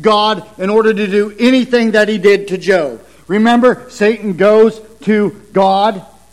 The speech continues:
and who brings up Job's name? Wasn't Satan, it's, it's God. "Oh, have you considered my servant Job, by the way?"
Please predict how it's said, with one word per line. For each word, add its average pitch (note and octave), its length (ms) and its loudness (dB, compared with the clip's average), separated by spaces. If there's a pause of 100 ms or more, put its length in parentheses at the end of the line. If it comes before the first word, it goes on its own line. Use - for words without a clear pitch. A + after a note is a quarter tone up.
(760)
and F3+ 140 -6
who G#3 220 0
brings G#3+ 340 -2
up A3 180 0
Job's G#3+ 400 2
name? G#3+ 300 -2 (220)
Wasn't A#3 340 0
Satan, C#4+ 460 0
it's, - 240 -6 (240)
it's A#3 180 2
God. C#4+ 500 2 (460)
"Oh, A#3+ 160 0
have F#3+ 180 -2
you G3+ 60 -8
considered G3 360 -8
my F#3+ 120 -8
servant F#3 340 -8
Job, E3 240 -2
by F#3 140 -4
the F#3+ 80 -6
way?" F#3 260 -6